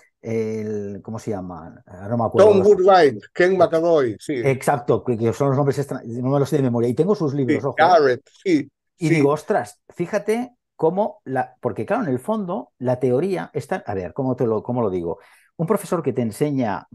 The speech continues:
Speaker 1: cómo funciona una empresa, pero no ha tenido una empresa en su vida, la teoría está muy bien, pero la teoría no me vale a mí. Bueno, ni a mí ni a nadie, creo. Yo necesito gente que lo haya, que lo haya hecho, que lo haya visto, que lo haya mamado, ¿no? Que se llama. Robert te dice, "Oye, yo te digo,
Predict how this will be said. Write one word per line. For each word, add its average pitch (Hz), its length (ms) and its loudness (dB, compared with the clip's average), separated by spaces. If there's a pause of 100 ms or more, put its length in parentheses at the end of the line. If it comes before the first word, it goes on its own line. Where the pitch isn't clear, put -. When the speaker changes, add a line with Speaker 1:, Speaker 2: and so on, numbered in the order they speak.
Speaker 1:
cómo 135 200 -2
funciona 131 280 -2
una 123 100 2
empresa, 120 340 -4
pero 113 120 -6
no 127 60 -2
ha 123 40 -6
tenido 127 180 -4
una 120 80 -4
empresa 117 240 -10
en 104 40 -12
su 98 160 -12
vida, 113 360 -8 (300)
la 117 180 -4
teoría 139 440 0
está 139 200 -4
muy 120 100 -2
bien, 113 120 -2
pero 110 120 0
la 104 40 -4
teoría 131 300 0
no 123 160 -2
me 104 140 -8
vale 85 260 -10
a 90 60 -14
mí. 117 380 -4
Bueno, 131 280 -2
ni 107 160 -6
a 107 40 -4
mí 143 120 -2
ni 196 80 -2
a 117 80 -2
nadie, 131 320 -2
creo. 101 340 -6
Yo 127 200 2
necesito 160 360 0
gente 175 500 -4 (360)
que 135 260 2
lo 131 100 0
haya, 160 300 0 (200)
que 139 180 -4
lo 147 140 0
haya 151 220 2
hecho, 190 320 -2
que 127 100 -6
lo 127 60 -6
haya 147 180 -4
visto, 156 280 -6
que 135 60 -8
lo 131 80 -6
haya 165 220 -6
mamado, 139 560 -6
¿no? 156 120 -6
Que 156 80 -6
se 123 120 -6
llama. 143 360 -6 (460)
Robert 175 360 2
te 185 60 4
dice, 160 160 0
"Oye, 180 240 -2
yo 165 120 -2
te 170 120 -2
digo, 113 460 -6